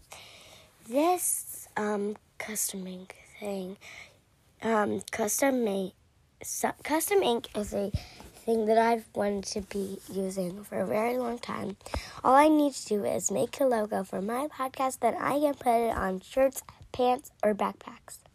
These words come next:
And then you can wear those shirts to support Awesome Things. Well, that's all. But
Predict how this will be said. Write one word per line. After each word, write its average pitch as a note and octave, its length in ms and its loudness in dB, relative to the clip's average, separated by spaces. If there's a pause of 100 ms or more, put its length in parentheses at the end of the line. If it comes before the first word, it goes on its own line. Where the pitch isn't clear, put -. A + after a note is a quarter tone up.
(420)
And C4+ 120 2
then C#4+ 240 6
you E4 160 0
can B3+ 180 2
wear A#3+ 220 6
those D#4 400 4
shirts B3 300 0 (200)
to B3+ 120 -18
support C#4+ 640 2 (100)
Awesome C#4+ 420 2
Things. - 520 -6 (680)
Well, A3+ 100 4
that's A#3+ 300 2
all. A3 320 2 (240)
But D4 180 -4